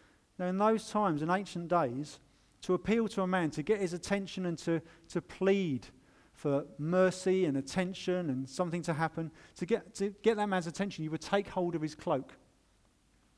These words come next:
And you tug on his cloak. And prayer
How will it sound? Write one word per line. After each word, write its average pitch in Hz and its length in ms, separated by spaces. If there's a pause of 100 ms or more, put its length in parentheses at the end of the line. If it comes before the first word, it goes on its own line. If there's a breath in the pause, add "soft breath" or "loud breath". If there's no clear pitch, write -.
(920 soft breath)
And 156 100
you 165 100 (120)
tug 226 300
on 196 80
his 180 140
cloak. 190 340
And 156 220
prayer 185 560